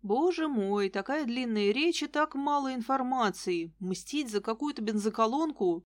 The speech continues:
Он про неё, наверное, и думать давно забыл. Хотя, стоп, Таня. Может, всё-таки рациональное зерно в этом имеется? Только если эту информацию рассмотреть под другим углом. Ну, например, так.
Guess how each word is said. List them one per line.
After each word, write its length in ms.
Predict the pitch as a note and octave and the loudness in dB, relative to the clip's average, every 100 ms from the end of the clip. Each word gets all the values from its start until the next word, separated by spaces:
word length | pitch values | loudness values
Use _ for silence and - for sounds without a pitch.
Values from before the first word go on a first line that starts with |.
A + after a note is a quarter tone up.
| _ _ | _ _
Он 160 | G3+ F#3 | -10 -6
про 160 | G3+ G#3+ | -2 -2
неё, 320 | B3 B3+ D#4 | -2 -2 0
наверное, 500 | G#3 G3+ A#3 B3 B3+ | 0 2 0 0 -2
и 40 | |
думать 360 | A#3 D4+ C#4 F#3 | 0 0 0 0
давно 320 | G3+ G3+ G3+ | 0 0 0
забыл. 560 | G#3 A3 G#3 F#3+ F3+ - _ _ _ _ | 2 2 4 2 0 -10 _ _ _ _
Хотя, 560 | - G3 - F3+ F#3+ D4+ - | -4 -2 -2 -4 -2 -4 -12
стоп, 420 | - - E4+ D#4 | -8 0 0 -2
Таня. 520 | - C4 B3 B3 B3 - _ _ _ _ - | -4 -4 -4 -6 -12 -14 _ _ _ _ -12
Может, 360 | G3+ F#3+ F#3 - | -4 -4 -4 -4
всё-таки 420 | G#3 G3+ G3+ G#3 | -2 -2 -2 -2
рациональное 760 | G#3+ - A3+ A3 G#3+ G#3 G#3+ G#3+ | -2 -2 -2 0 0 2 2 2
зерно 440 | G#3+ G3+ F#3+ F#3+ | 2 2 0 -2
в 60 | G#3 | -4
этом 260 | A#3 C#4 | -4 -2
имеется? 800 | D#4 E4 D4 F#3 - F#3+ F3+ F#3 _ _ _ - | 0 0 0 -2 -2 -2 -2 -4 _ _ _ -2
Только 320 | F#4+ E4+ D#4 | 0 0 0
если 420 | C#4 D4+ - B3 | -2 -2 -2 -4
эту 180 | A3 A3 | -2 -2
информацию 680 | G3+ A3 G#3+ D#4 F#4 C#4+ | 0 -2 0 -2 -2 -4
рассмотреть 640 | C4+ B3+ - B3 A#3+ D4+ D4 | -4 -6 -2 -2 -2 -4 -6
под 160 | C4+ | -6
другим 400 | A#3 B3+ A#3 C4+ | -4 -2 -2 -2
углом. 580 | D4 A3+ G3 G3 E3+ E3 _ _ _ _ - | -2 -2 0 2 2 -2 _ _ _ _ -2
Ну, 140 | F4+ | 2
например, 540 | G#4 G4+ E4 C#4+ C#4+ - - | 2 4 2 2 -2 -4 -2
так. 460 | G#3+ D#3+ - - | -2 -2 -8 -20